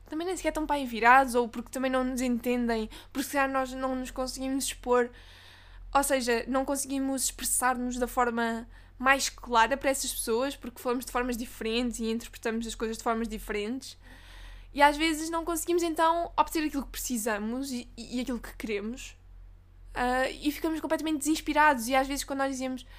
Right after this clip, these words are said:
ah, que, que queríamos ou precisávamos daquilo, a pessoa não diz, ah, "Just do it", ou não, não nos diz aquilo que precisamos de ouvir para tomarmos um próximo passo.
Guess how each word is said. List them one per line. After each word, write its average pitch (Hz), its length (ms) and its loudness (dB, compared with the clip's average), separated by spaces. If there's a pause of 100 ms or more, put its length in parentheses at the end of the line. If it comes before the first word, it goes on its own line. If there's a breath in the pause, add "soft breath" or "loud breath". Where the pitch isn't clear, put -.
(460 loud breath)
ah, 247 360 2
que, 262 300 -4 (100)
que - 240 -6 (120)
queríamos 285 340 0
ou 269 60 6
precisávamos 262 440 2
daquilo, 277 480 0
a 277 60 4
pessoa 285 220 -2
não 277 160 -2
diz, 269 320 -4 (520 soft breath)
ah, 247 220 2
"Just 262 280 0
do 320 240 4
it", 277 260 0
ou 240 420 4 (120)
não, 294 200 -4
não 311 140 4
nos 349 180 4
diz 320 140 2
aquilo 320 160 0
que 294 60 -4
precisamos 311 320 0
de 294 100 -2
ouvir 285 460 0 (300 loud breath)
para 277 140 0
tomarmos 277 380 2
um 269 80 -2
próximo 262 420 0
passo. - 480 -10